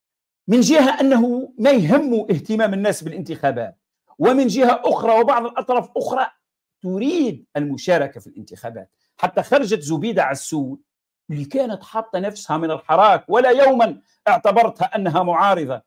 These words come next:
كانت هي تبحث عن مكان لها باسم الحراك، وعندما راحت ورقة الحراك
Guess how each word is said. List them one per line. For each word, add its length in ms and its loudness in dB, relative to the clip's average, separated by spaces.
كانت 320 0
هي 140 -2
تبحث 440 -4
عن 160 -4
مكان 340 0
لها 280 0
باسم 300 -6
الحراك، 480 0
وعندما 960 2
راحت 460 0
ورقة 460 2
الحراك 520 0